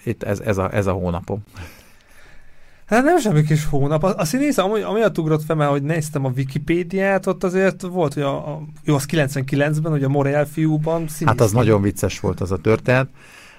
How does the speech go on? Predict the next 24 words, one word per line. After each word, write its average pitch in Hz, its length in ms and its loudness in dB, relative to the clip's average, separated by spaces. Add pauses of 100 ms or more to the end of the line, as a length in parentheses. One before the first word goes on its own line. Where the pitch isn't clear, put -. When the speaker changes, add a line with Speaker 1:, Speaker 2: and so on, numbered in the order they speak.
(140)
Speaker 1:
Ott 113 160 -2
az 113 160 4
történt, 107 400 2
hogy 101 160 2
a 101 120 4
Növényi 101 420 4
Norbertet 92 720 0
kellett 90 360 -4
volna 95 240 0
nekem 92 300 -4
hegedülni, 90 560 -4
tanítani. 95 600 -6 (360)
És 160 180 -6
a 92 180 -4 (300)
még 98 220 -2
akkori 101 500 -2 (180)
Kora 101 420 2 (200)
áruházban, 101 1040 -2
aki 101 280 -6
ott 92 180 -2
Török 90 240 0
Bálinton 92 500 -4
a 110 140 -8
Kora, 135 280 -2